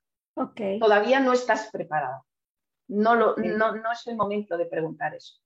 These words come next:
Speaker 2: Eso también puede ocurrir, ¿eh?
Speaker 1: Gracias, Ana. Eh, Pedro Jesús te pregunta, "Si el alma al encarnar se olvida de su esencia divina, ¿por qué, por qué encarna? ¿Al encarnar no retrocede?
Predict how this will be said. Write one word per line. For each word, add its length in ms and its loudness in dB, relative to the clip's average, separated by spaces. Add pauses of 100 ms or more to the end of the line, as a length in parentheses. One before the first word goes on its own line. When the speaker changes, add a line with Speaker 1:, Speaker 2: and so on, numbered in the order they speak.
(160)
Speaker 2:
Eso 240 0
también 260 2
puede 180 0
ocurrir, 440 -6
¿eh? 180 -6 (460)
Speaker 1:
Gracias, 760 -2
Ana. 460 -2 (400)
Eh, 260 4
Pedro 320 4
Jesús 360 -6
te 120 0
pregunta, 540 -2
"Si 160 -8
el 140 2
alma 540 0
al 160 -4
encarnar 640 -4
se 180 -2
olvida 480 0
de 80 -2
su 160 -4
esencia 500 -4
divina, 640 -2
¿por 200 -4
qué, 340 -4 (180)
por 180 -4
qué 120 -6
encarna? 600 -2 (500)
¿Al 180 2
encarnar 760 0
no 240 0
retrocede? 720 -2